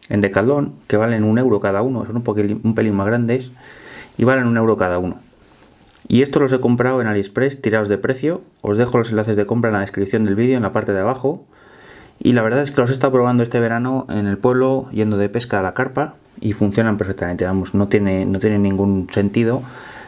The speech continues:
gastarse en este tipo de aparatos, mm, mucho dinero. ¿Por qué? Porque la mayoría, la mayoría se van a quedar en el, en el pantano. Estos alambres se suelen enganchar sobre las piedras o sobre donde sea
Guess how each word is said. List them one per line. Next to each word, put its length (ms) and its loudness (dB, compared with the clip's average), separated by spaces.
gastarse 680 2
en 60 4
este 200 -2
tipo 260 0
de 80 2
aparatos, 680 0
mm, 80 -6
mucho 920 2
dinero. 360 -2
¿Por 180 2
qué? 160 2
Porque 280 -2
la 120 2
mayoría, 1040 0
la 180 0
mayoría 360 2
se 140 0
van 140 0
a 60 0
quedar 260 0
en 140 -4
el, 220 -8
en 120 -4
el 120 -4
pantano. 480 -2
Estos 560 0
alambres 400 0
se 60 -12
suelen 340 0
enganchar 480 -2
sobre 260 0
las 180 -2
piedras 380 0
o 60 0
sobre 280 0
donde 320 -2
sea 320 0